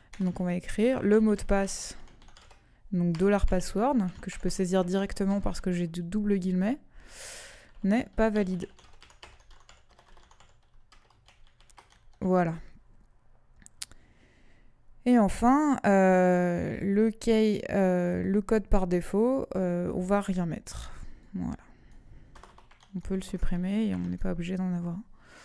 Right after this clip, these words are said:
Donc voilà pour l'instant pour notre switch case. Donc on va tester tout ça.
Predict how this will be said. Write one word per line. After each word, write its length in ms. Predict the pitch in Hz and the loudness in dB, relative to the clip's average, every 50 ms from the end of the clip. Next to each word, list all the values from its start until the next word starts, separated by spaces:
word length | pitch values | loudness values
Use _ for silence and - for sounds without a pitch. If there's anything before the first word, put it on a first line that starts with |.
| - - - - - _ _ _ _ _ _ _ - - - - _ - - _ _ | -20 -20 -20 -20 -20 _ _ _ _ _ _ _ -20 -20 -20 -20 _ -20 -20 _ _
Donc 140 | 190 185 180 | -2 0 0
voilà 180 | 175 202 220 | 2 2 2
pour 140 | 226 - - 202 | 2 2 0 0
l'instant 380 | 185 185 - - 220 220 233 240 _ | 0 -2 -2 -2 -4 -4 -4 -6 _
pour 140 | - 196 196 | -4 -2 0
notre 460 | 185 180 180 - - 185 175 170 170 165 | 0 0 -2 -2 0 0 2 2 2 -2
switch 340 | 160 - - 151 - - | -4 -4 -6 -6 -6 -4
case. 360 | - - 202 226 285 294 233 190 175 180 - - - | -2 -2 0 0 2 0 0 -2 -4 -6 -12 -8 -6
Donc 160 | 196 180 - | -6 -2 0
on 60 | 208 202 | 0 2
va 140 | 214 220 | 2 2
tester 280 | 214 208 196 - - 202 | 0 -2 -6 -4 -6 -6
tout 140 | 180 - 185 | -6 -6 -6
ça. 240 | - - 185 - | -4 -2 -4 -4